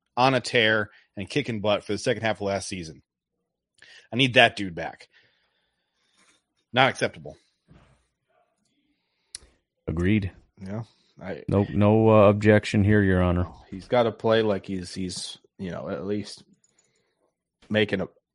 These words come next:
Speaker 3: a big chunk of what he's earning right now, uh, by just trotting out there. So, yeah.
Speaker 2: Yeah, and too, too old for this in the comments says, "Jaire just looked defeated the whole game," and I think that's true. It, it almost seems like he dropped that pick and he just,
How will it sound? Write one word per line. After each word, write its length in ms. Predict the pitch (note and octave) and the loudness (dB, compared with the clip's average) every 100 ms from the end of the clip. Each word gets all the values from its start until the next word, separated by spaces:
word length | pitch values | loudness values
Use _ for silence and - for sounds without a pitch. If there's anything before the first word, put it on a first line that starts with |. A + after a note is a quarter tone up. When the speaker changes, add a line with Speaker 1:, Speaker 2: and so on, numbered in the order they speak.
| _ - | _ -8
Speaker 3:
a 60 | |
big 280 | F#2+ B2+ A2 | 2 4 4
chunk 300 | - C3 C3+ | 6 6 8
of 140 | G#2 F2 | 4 0
what 120 | F2 | -4
he's 140 | F2 | -2
earning 340 | F2 F2 E2+ D2 | -2 -2 -2 -4
right 180 | D#2+ | -6
now, 260 | E2 D#2 E2 - - - | -4 -4 -6 -10 -20 -10
uh, 180 | - F2+ | -4 -2
by 320 | F2 G2+ F2+ | -4 -4 -4
just 260 | F2+ F2+ - - | -2 -4 -8 -14
trotting 320 | - F#2 F2 | -4 -4 -2
out 220 | F2 F2 | -8 -10
there. 180 | - F2 | -8 -8
So, 340 | - D2+ D#2 - _ _ _ _ _ _ _ _ _ _ _ | -8 -10 -10 -10 _ _ _ _ _ _ _ _ _ _ _
yeah. 160 | E2+ F2 - | -8 -8 -6
Speaker 2:
Yeah, 180 | - B2 | 4 6
and 120 | A2 | 6
too, 300 | - F3 E3+ - - | 4 6 6 2 0
too 180 | E3+ C#3+ | 4 6
old 180 | C3+ | 6
for 120 | B2 A2 | 4 2
this 340 | G#2+ - - | 2 2 -6
in 140 | - | -4
the 80 | G#2+ | -2
comments 420 | - G#2+ G#2 F#2+ | 2 2 2 0
says, 160 | - G2+ | 0 0
"Jaire 420 | - G#2+ G#2+ A2 | 4 4 6 4
just 200 | G2+ F#2+ | 2 0
looked 180 | A2 G2 | -2 -2
defeated 380 | F#2+ A2+ G#2 F#2 | -4 -2 -2 0
the 80 | F#2+ | 0
whole 160 | G2+ | 0
game," 240 | F#2+ G2 G2 | 0 0 0
and 80 | |
I 20 | F#2+ | 0
think 160 | A2 | 0
that's 200 | F#2+ F#2+ | -2 -2
true. 280 | - G#2 G2+ | -4 0 0
It, 100 | G2+ | 2
it 100 | A2+ | 2
almost 220 | B2+ A#2+ | 2 2
seems 180 | - A2+ | 2 2
like 160 | A2 - | 0 0
he 80 | G#2+ | 0
dropped 320 | G#2+ G#2 - | 4 4 4
that 180 | G#2 - | 0 2
pick 280 | A2 G#2 - | 0 0 -2
and 120 | G2+ | -4
he 120 | G2 | -2
just, 240 | G2 F#2 | -4 -6